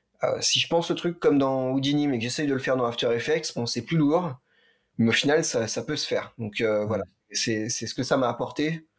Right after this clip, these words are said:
Speaker 1: de la manière de penser d'Houdini, mais d'essayer de la, de la transposer,
Speaker 2: Ok.
Speaker 1: euh, sur des outils que je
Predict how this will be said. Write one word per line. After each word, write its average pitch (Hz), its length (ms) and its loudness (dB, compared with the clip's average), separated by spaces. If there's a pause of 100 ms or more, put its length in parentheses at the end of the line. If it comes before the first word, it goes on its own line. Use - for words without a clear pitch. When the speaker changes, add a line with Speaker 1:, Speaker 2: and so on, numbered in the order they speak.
(360)
Speaker 1:
de 117 100 0
la 110 180 2
manière 135 220 2
de 135 80 -2
penser 135 360 -2
d'Houdini, 139 440 2
mais 113 1000 -2
d'essayer 127 380 0
de 123 80 -2
la, 107 360 4
de 110 40 -4
la 113 80 -4
transposer, - 360 -6
Speaker 2:
Ok. 117 100 0 (140)
Speaker 1:
euh, 110 560 0 (440)
sur - 120 -2
des 117 160 0
outils 143 180 -4
que 135 80 -6
je - 120 -4